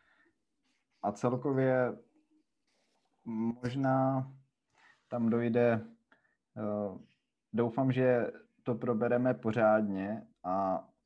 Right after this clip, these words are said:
nějak podrobně, protože myslím, že ve spoustě těch hodnotách, eh, jsou schovaný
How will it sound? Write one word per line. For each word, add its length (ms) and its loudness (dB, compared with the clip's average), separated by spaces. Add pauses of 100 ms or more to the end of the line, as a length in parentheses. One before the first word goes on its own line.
(1040)
nějak 560 0 (300)
podrobně, 720 4 (440)
protože 800 4 (1700)
myslím, 380 4
že 220 6
ve 120 4
spoustě 440 -2
těch 180 0
hodnotách, 720 0
eh, 920 -4
jsou 260 -4
schovaný 840 0